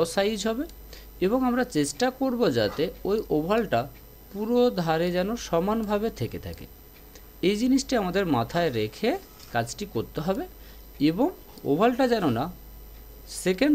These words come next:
লাইনের বাইরে চলে যায়, এই জিনিসগুলো আমাদের খেয়াল করে রেখে কাজ করতে হবে। বাকি কাজ থাকলো আমরা select করে ঠিক লাইনের ধার বরাবর নিয়ে আমরা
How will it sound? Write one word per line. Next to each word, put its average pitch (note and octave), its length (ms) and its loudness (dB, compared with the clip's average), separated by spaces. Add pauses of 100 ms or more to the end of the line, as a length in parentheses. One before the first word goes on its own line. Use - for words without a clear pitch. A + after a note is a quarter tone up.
লাইনের A2 340 2 (160)
বাইরে B2 280 4 (100)
চলে E2+ 260 -8
যায়, - 160 -16 (800)
এই D#3+ 120 4
জিনিসগুলো C#3 440 0
আমাদের G#3+ 200 2 (140)
খেয়াল B2 260 0 (120)
করে A#2 200 0 (100)
রেখে D3 200 0 (120)
কাজ G#2 120 0 (100)
করতে - 280 -14
হবে। D#2+ 180 -12 (920)
বাকি B2 280 2 (100)
কাজ C4+ 120 4 (140)
থাকলো B3 300 0 (540)
আমরা D#3+ 180 2 (260)
select G3 460 2 (100)
করে C3 240 6 (1040)
ঠিক B3 140 2 (440)
লাইনের G#3 480 4 (180)
ধার C3 260 4 (120)
বরাবর A3+ 420 4 (140)
নিয়ে C3+ 180 4 (840)
আমরা D3+ 160 4